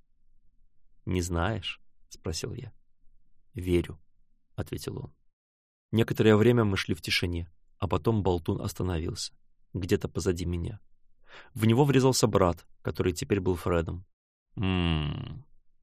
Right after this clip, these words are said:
сказал Болтун. По-видимому, он имел в виду «стой». Встали все. Болтун что-то нечленораздельно сказал, самую длинную фразу, что я от него когда-либо слышал.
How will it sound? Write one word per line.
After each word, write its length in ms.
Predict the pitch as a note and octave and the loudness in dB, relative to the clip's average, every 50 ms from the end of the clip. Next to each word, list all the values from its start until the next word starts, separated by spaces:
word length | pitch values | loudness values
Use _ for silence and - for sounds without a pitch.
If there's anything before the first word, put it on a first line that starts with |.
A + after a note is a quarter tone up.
| - - | -20 -20
сказал 340 | - - - F2+ F2+ F2 | -16 -8 -6 -2 -2 -2
Болтун. 520 | E2+ D#2+ F#2+ F#2 - - - F#2 F2 - - - - _ _ - - - _ - _ _ _ _ - | 0 0 0 -2 -2 -4 -10 -8 -8 -10 -14 -16 -20 _ _ -20 -20 -20 _ -20 _ _ _ _ 0
По-видимому, 560 | - F#2+ F#2 G2+ G2 G2+ G2+ G2 F#2+ F#2+ F#2+ - | 0 2 2 2 0 0 -2 0 0 -2 -2 -2
он 200 | - G#2 G2+ G2+ - | -2 -2 -4 -4 -2
имел 300 | - G2+ F#2+ F#2 F#2 F2 | -4 -2 0 0 -2 -2
в 80 | E2+ | -4
виду 180 | F#2 F2+ F#2+ F#2 | -4 -4 -4 -4
«стой». 440 | - - - - F#2 F2+ - C3+ - - - _ _ _ _ _ _ _ _ _ - | -4 -6 -4 -4 -6 -6 -6 -10 -18 -20 -20 _ _ _ _ _ _ _ _ _ -14
Встали 320 | - - - A2 G#2+ A#2+ | -14 -2 0 0 0 0
все. 360 | - - - - - F2 F#2+ - - - - _ - _ - - - - _ | -2 -4 -4 -4 -4 -6 -8 -10 -18 -20 -20 _ -20 _ -20 -20 -20 -10 _
Болтун 480 | G#2+ G2+ A#2 A#2+ A#2+ - - C#3+ C3 | 2 4 4 4 4 4 2 2 2
что-то 320 | A#2 - - C3 - - B2 | 2 0 -2 -4 -2 0 -2
нечленораздельно 880 | A2+ A2+ G#2 - - A#2 A2 A2 A2+ A2+ A2+ G#2+ G#2 G#2+ A#2 G#2+ G#2+ G#2 | -2 0 -2 0 2 2 2 4 4 4 4 2 2 2 2 2 2 0
сказал, 540 | G2+ - - B2 A#2 G#2 G2 E2 - - - - _ _ _ - - | 0 0 0 0 0 2 0 -2 -2 -8 -12 -20 _ _ _ -20 -8
самую 400 | - - - A2 G#2+ G#2+ G#2+ G#2+ | 0 4 4 6 6 6 4 4
длинную 380 | F#2+ G2+ G#2+ G#2 G#2 G#2+ A#2 A#2 | 4 2 2 2 4 4 2 2
фразу, 340 | - - A#2+ G2+ F2+ F2+ | 2 2 4 4 2 0
что 180 | E2 - _ - | -4 -4 _ 0
я 140 | F#2+ F#2+ F2+ | 2 2 2
от 140 | F2 F2 - | 0 0 -2
него 220 | G2 G2 F#2 F#2 | 0 0 0 0
когда-либо 440 | F2 F#2 G2+ F2+ F#2+ F2+ F2+ F2 G2 | 0 -2 2 2 2 2 2 0 -2
слышал. 500 | F#2+ - - F#2 F2+ - - - D3 | -6 -4 -4 -6 -6 -6 -8 -12 -14